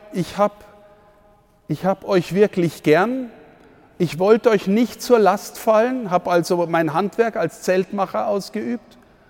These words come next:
hab Tag und Nacht gearbeitet und hab euch das Evangelium verkündet.“ Und dann sagt er etwas, wo es einem fast den Atem verschlägt. „Und ihr habt es angenommen als etwas,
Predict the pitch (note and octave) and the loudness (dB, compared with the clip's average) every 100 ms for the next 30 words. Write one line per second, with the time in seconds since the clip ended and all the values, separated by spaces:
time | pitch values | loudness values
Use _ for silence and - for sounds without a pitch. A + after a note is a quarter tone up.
0 | _ _ - G3+ - A3 C4 C4 B3 A#3+ | _ _ -6 -6 -4 -2 -2 0 0 0
1 | A3 A3 - G#3+ - G3+ A3 A#3 A3+ B3+ | -4 -6 -2 -2 0 -2 -2 -4 -4 -8
2 | C4 - - _ _ _ _ _ _ _ | -8 -18 -20 _ _ _ _ _ _ _
3 | _ _ F3 E3+ F#3 G#3+ - G#3+ G3 - | _ _ -2 0 -2 -4 -2 0 0 -2
4 | G3 F3 - F3 D#3+ E3+ E3+ E3 F3+ G3 | -6 -6 -6 -6 -4 -4 -2 0 0 0
5 | G3 F#3+ F3 F#3+ - F#3+ F3 B2+ A#2 E3 | -4 -6 -6 -8 -6 -6 -6 -8 -6 -4
6 | D#3 A3 A#3 G#3+ G#3 A3 G#3 G3+ G#3+ G3 | 0 0 0 0 0 0 -2 -2 -2 -4
7 | - - - D#3+ F#3+ F3+ E3 G#3 - F3 | -12 -20 -4 0 2 2 2 -4 0 -2
8 | E3+ G3 - G3+ D3+ E3+ - D3+ A3 - | 0 -2 0 -4 -2 -4 0 0 0 -6
9 | - - _ _ _ _ _ _ _ _ | -20 -20 _ _ _ _ _ _ _ _
10 | _ _ _ _ D3+ D#3+ G3 G#3 F#3 G#3 | _ _ _ _ -4 -4 0 0 0 -6
11 | - E3+ - E3+ A3 A3 G#3 G3+ G3+ G3+ | -4 -6 -4 -4 -2 0 0 0 -2 -2
12 | F#3+ E3+ E3 - F#3+ - G#3+ G#3+ - - | -4 -8 -8 -6 -6 -4 -6 -6 -10 -20